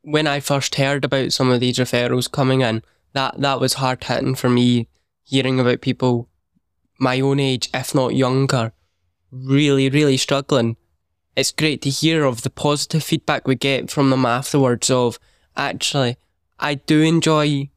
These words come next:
coming and working with our ponies and making that personal progression."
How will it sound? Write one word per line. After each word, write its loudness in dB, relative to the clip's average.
coming 0
and 0
working 0
with 2
our 0
ponies 2
and 0
making 2
that -2
personal -2
progression." -2